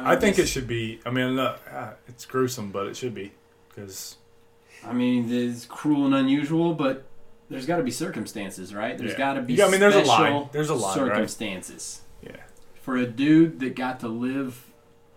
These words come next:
Speaker 1: forty more years of his life thinking he's scot-free
Speaker 2: Mm-hmm.
Speaker 1: after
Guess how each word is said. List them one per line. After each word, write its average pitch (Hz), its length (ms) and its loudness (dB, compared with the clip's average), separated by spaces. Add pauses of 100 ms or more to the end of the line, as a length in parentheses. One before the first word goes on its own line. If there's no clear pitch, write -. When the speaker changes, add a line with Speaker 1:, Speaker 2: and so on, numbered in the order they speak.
(380)
Speaker 1:
forty 143 360 2
more 139 200 0
years 135 300 0
of 131 100 -4
his 135 160 -4
life 110 380 -4
thinking 120 300 -6
he's 120 200 -4
scot-free 120 760 -8
Speaker 2:
Mm-hmm. 110 80 -14
Speaker 1:
after 110 440 -4